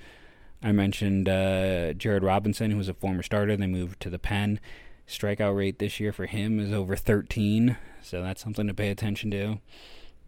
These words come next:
And Robert Broom, uh, another guy from last year's draft. I, I mean,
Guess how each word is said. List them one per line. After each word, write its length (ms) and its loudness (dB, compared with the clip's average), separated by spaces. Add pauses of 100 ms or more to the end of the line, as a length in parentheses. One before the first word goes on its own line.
(2750)
And 360 4
Robert 320 4
Broom, 480 2
uh, 280 -2 (1500)
another 300 4
guy 160 4
from 160 -2
last 300 -2
year's 140 0
draft. 560 -2
I, 200 -2
I 80 0
mean, 260 0